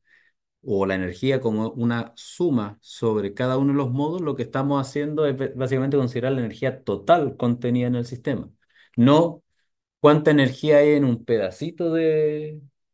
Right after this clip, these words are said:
de, de, de medio, un pedacito de cuerda, y cómo esa energía se convierte y fluye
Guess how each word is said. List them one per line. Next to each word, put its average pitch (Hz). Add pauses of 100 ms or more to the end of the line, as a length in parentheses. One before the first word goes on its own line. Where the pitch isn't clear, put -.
de, 120
de, 117
de 113
medio, 156
un 131
pedacito 131
de 143
cuerda, 185
y 135
cómo 151
esa 156
energía 165
se 123
convierte 139
y 120
fluye 151